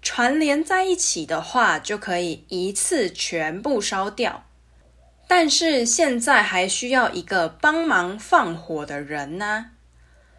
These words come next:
所以周瑜又想了第二个方法。周瑜假装骂了一个官员，让那个官假装自己很可怜，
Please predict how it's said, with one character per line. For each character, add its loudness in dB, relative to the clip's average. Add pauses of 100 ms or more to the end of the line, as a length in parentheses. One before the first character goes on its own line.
所 0
以 0
周 4
瑜 -4
又 2
想 -2
了 -8
第 -4
二 4
个 -6
方 -6
法。 -6 (920)
周 4
瑜 0
假 0
装 -2
骂 4
了 -2
一 -8
个 -4
官 2
员， -6 (960)
让 2
那 4
个 0
官 2
假 -4
装 -4
自 -6
己 -4
很 -6
可 -2
怜， -10